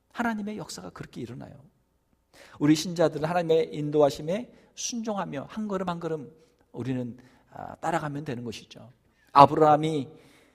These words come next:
갈 바를 알지 못하고 하나님의 부르심에 따라서 그 먼 길을 떠났던 것처럼 베드로가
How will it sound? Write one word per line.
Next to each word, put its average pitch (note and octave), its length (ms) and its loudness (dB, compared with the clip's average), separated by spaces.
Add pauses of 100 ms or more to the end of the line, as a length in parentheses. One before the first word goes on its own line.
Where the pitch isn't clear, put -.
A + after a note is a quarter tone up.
(100)
갈 E3+ 260 0
바를 F3+ 220 10
알지 D#3+ 220 8
못하고 D3+ 320 -2
하나님의 E3+ 300 -4
부르심에 C#3 360 -8
따라서 C3 600 -4
그 D#3 120 -4
먼 D3+ 340 0
길을 D3 240 -6
떠났던 C#3+ 360 -10
것처럼 G#2+ 440 -16 (340)
베드로가 C#3 640 2